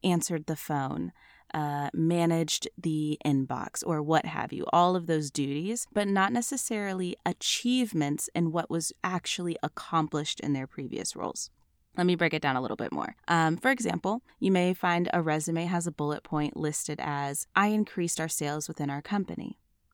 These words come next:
Okay, that's great. The one thing that this is missing, though, is that element of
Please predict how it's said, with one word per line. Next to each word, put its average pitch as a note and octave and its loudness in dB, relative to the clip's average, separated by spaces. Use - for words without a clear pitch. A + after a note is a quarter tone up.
Okay, G3 -2
that's F3+ -4
great. B3+ 2
The F#3+ 2
one A3+ 6
thing D4 4
that C4+ 4
this G3 -2
is E3 -6
missing, G3 4
though, C#3+ 0
is F3+ 0
that F#3 0
element D3+ 0
of C#3+ -6